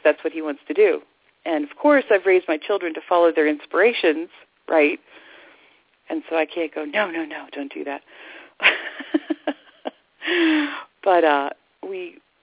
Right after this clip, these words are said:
we can follow those inspirations and see where they lead us, whether we physically follow them or we, in our imagination or in our,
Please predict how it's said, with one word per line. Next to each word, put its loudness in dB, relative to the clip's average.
we 0
can -2
follow 4
those -4
inspirations -4
and -10
see -2
where 0
they 0
lead -4
us, -4
whether 4
we -8
physically -2
follow 2
them -4
or 0
we, -8
in -6
our -2
imagination -4
or -10
in -8
our, -6